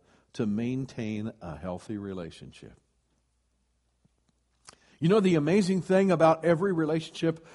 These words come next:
on the face of planet Earth, it takes place between two people who are greatly imperfect.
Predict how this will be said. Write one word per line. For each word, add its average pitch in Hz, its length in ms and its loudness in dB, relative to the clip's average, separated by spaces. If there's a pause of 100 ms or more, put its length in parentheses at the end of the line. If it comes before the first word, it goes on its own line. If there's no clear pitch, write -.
(140)
on 160 100 2
the 151 80 0
face 160 300 0
of 156 140 -4
planet 165 360 -2
Earth, 156 300 -2 (320)
it 135 160 -4
takes 165 260 -2
place 156 380 -2
between 147 560 -4
two 170 240 -6
people 123 440 -4
who 135 280 -6
are 117 320 -2
greatly 113 800 -6
imperfect. 104 840 -8